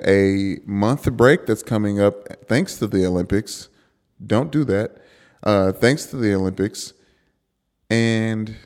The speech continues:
I'm worried that they're gonna cancel it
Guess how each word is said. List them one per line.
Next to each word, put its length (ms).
I'm 220
worried 440
that 280
they're 140
gonna 220
cancel 440
it 140